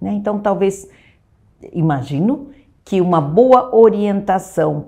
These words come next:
possa reduzir esses casos de complicados, eh, que, que são depois julgados. Então, para diminuir o número de julgamentos, devemos de ter menos,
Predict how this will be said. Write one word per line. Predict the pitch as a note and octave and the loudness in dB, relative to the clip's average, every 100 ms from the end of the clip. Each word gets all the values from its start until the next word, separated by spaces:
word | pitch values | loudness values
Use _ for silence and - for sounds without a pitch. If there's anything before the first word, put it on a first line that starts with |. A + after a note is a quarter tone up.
| - | 0
possa | E3+ D#3+ - | 0 0 -4
reduzir | C3+ C3 G#3+ A#3 G3+ F#3 D3 G#3 C#4+ D4+ | -4 2 4 4 0 -2 -2 0 2 2
esses | B3 - F3 - | 0 -2 -8 -8
casos | - E3+ D#3+ D#3+ C#3 C#3+ D3 | -6 -4 -2 -4 -4 -8 -10
de | |
complicados, | D3 D3+ C#3 C#3 - B2+ F3 G#3+ F3 D#3 - - | -10 -10 -8 -10 -8 -4 -2 -2 -4 -8 -10 -10
eh, | C#3+ B2+ A2+ - _ _ _ _ _ _ _ _ | -8 -8 -10 -14 _ _ _ _ _ _ _ _
que, | _ _ | _ _
que | - | -10
são | D3+ D#3+ D3 | -8 -6 -6
depois | C#3+ - D#3+ | -6 -2 -2
julgados. | C3 E3 D3+ A#2+ F#3+ - - | 0 -2 -2 -4 -6 -8 -16
Então, | - F3 | -8 -6
para | - D#3 | -4 -4
diminuir | D3 D#3+ D#3+ D#3+ G#3 | -2 -4 -2 -4 -2
o | F3 | -2
número | E3+ G3 D#3+ | -2 -2 -2
de | D3 G3+ | -2 -4
julgamentos, | G3+ F3 - - - G3 A#3 - | -4 -6 -6 -8 -6 -6 -6 -4
devemos | D#3 D#3+ F#3+ A3 | -2 -2 -2 -2
de | F3 | -4
ter | - F#3 A3+ - - _ - | -4 -2 -4 -8 -20 _ 4
menos, | G3+ F#3+ G3 A#3 - - | 6 6 2 -2 -6 -20